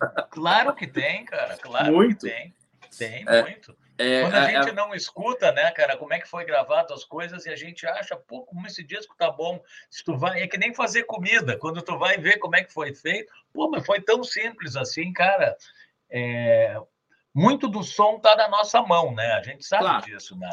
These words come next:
Speaker 1: cara? Porque não adianta ter tudo que é equipamento se o cara não tiver o seu jeito de tocar aquilo que a gente
Speaker 2: É, não
Speaker 1: conversou,
Speaker 2: operar,
Speaker 1: né, agora
Speaker 2: né?
Speaker 1: do, é.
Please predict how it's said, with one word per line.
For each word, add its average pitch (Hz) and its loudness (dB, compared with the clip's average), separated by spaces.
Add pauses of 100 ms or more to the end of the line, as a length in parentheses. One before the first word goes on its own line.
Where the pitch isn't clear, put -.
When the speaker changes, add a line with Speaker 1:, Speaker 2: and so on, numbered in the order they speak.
Speaker 1:
cara? - -14 (960)
Porque - -2
não 160 6
adianta 208 6
ter 175 2
tudo 247 -2
que - 0
é 196 4
equipamento 170 0
se 190 -12
o 190 -14
cara 190 2
não 214 -4 (340)
tiver 196 2
o 220 0
seu 220 -4
jeito 196 -6
de 170 -18
tocar 185 -2
aquilo 170 -8
que 170 -14
a 160 -8
gente 147 -4
Speaker 2:
É, - -8
não 123 -6
Speaker 1:
conversou, 117 0
Speaker 2:
operar, 123 6
Speaker 1:
né, 165 2
agora 135 0
Speaker 2:
né? 101 -10
Speaker 1:
do, 98 -12 (120)
é. 127 -2